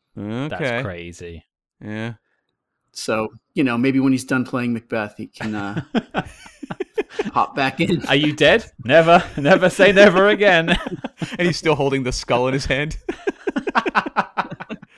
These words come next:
Speaker 1: Wait, that's Hamlet. I'm mixing up my Hamlet and my Macbeth. Oh, well, nonetheless.
Speaker 2: Uh.
Speaker 3: Yeah, I didn't wanna, I wasn't gonna correct you on your own podcast.
Speaker 1: The worst part is I'm an English major, so that's hugely embarrassing. <laughs>
Speaker 3: Oop.
Speaker 2: Yeah, y-,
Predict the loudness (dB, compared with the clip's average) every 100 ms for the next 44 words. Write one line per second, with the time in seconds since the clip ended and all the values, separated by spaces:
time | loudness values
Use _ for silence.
0 | -20 0 2 4 2 4 4 6 4 2
1 | 2 2 0 0 2 2 2 0 0 0
2 | 0 -2 2 2 2 0 0 0 -4 -6
3 | -6 -6 -10 -14 _ -10 -6 -4 -6 -6
4 | -8 -6 -8 -6 -6 -8 -6 -8 -6 -8
5 | -8 -8 -8 -8 -8 -8 -8 -10 -10 -12
6 | -12 -16 -18 _ _ -20 -6 2 2 4
7 | 2 2 0 2 0 -2 -2 -4 -2 -4
8 | -4 -8 -2 -2 -2 -8 -6 -6 -4 -6
9 | -4 -2 -2 -4 -8 -12 _ -12 -8 -10
10 | -8 -12 _ -16 _ -10 -8 -10